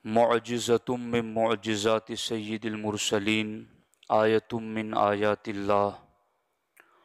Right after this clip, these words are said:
हुजूर सय्यदी आकाई व मौलाई, इमाम इश्क व मोहब्बत, अमीरुल मुमिनीन फिल हदीस, इमाम अहमद रज़ा ख़ान मुहद्दिस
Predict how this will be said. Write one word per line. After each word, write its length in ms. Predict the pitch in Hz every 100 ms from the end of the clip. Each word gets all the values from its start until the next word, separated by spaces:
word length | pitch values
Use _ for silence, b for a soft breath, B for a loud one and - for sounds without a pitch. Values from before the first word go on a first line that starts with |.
| b b b
हुजूर 580 | - 110 104 113 117 110
सय्यदी 840 | 104 - 117 110 113 107 113 107 107 -
आकाई 580 | 104 - - 110 110 110
व 180 | 104 98
मौलाई, 680 | 98 101 101 104 98 101 - _ _ _ _ _ _ b b b b b b b b b b -
इमाम 400 | 110 113 117 117
इश्क 460 | 120 - - - 113
व 40 |
मोहब्बत, 760 | 107 101 110 - 110 - - - B B B _
अमीरुल 460 | 113 110 117 117 113
मुमिनीन 600 | 110 117 110 107 107 110 104
फिल 240 | - 104
हदीस, 440 | - 107 107 110 101 - - _ _ _ b b b b b b b b b 117
इमाम 480 | 113 117 120 120 123
अहमद 420 | 110 - 117 110 107
रज़ा 320 | 107 101 107 104
ख़ान 360 | - 110 110 104
मुहद्दिस 560 | 101 - 107 110 -